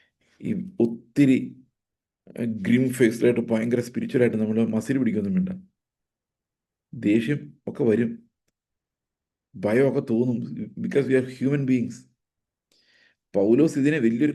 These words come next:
കഷ്ടമായിട്ടാണ് കാണുന്നത്. ഏതാ ഈ ഭയം ഉണ്ടായത്? ഓ, ഈ പല സമയത്തും നമ്മൾ മനുഷ്യവികാരങ്ങൾ പ്രകടിപ്പിക്കുന്നത് പേടിയാ. അതുകൊണ്ട് നമ്മൾ കപടഭക്തിക്കാരായി പോകുന്നു. ഉള്ളി ഭയമില്ലെങ്കിൽ, "ഏയ്, എനിക്ക് ഭയമൊന്നുമില്ല ബ്രദറെ."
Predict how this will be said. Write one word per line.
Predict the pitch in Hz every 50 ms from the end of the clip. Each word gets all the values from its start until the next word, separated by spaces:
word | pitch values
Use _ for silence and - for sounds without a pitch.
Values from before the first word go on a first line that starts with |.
| - -
കഷ്ടമായിട്ടാണ് | 110 107 - - - 156 151 151 143 139 143 135 131
കാണുന്നത്. | 123 120 117 117 113 107 95 92 92 - - - _ _ _ _ _ _ _ _ _ _ _ _ _ _ _ _ _ _
ഏതാ | 117 120 117
ഈ | 113 95 -
ഭയം | 98 101 113 131
ഉണ്ടായത്? | 131 123 113 113 110 110 - - - _ _ _ _ _ _ _ _ _ _ _ _ _ _ _ _ _ _ _ _ _ _ _ _ _ _ _ _ _ _ _ _ _ _
ഓ, | 120 131 127 - - _ _ _ _ _ _ _ _ _ _ _ _ _ _ _ _ _ _ _ _ _ _ -
ഈ | 127 131 127
പല | - 131 131 165
സമയത്തും | 190 185 185 180 175 175 175 180 190 180 151
നമ്മൾ | 143 143 151 170 165 165 185 185 - - _ _ _ _ _ _
മനുഷ്യവികാരങ്ങൾ | 113 117 117 131 147 170 - - - 233 202 170 143 151 165 165 165 185 180 180 180 185 - - - - _ _ _ _ _ _ _ _
പ്രകടിപ്പിക്കുന്നത് | 127 123 135 160 165 156 160 185 185 185 170 170 165 180 175 185 185 - - _ _ _ _ _ _ _ _ _ _ _ _ _ _ _ _ _ _ _ _ _ _ _ _ _ -
പേടിയാ. | 143 147 165 202 196 185 131 98
അതുകൊണ്ട് | 120 156 175 190
നമ്മൾ | 202 196 190
കപടഭക്തിക്കാരായി | 170 160 160 175 185 190 185 185 185 196 190 175 156 131
പോകുന്നു. | 120 104 95 - - -
ഉള്ളി | 131 147 170
ഭയമില്ലെങ്കിൽ, | 185 185 170 170 175 175 170 175 175 175
"ഏയ്, | 202 233
എനിക്ക് | 247 247 254 269
ഭയമൊന്നുമില്ല | 269 262 247 247 240 226 214 214
ബ്രദറെ." | 190 180 175 156 147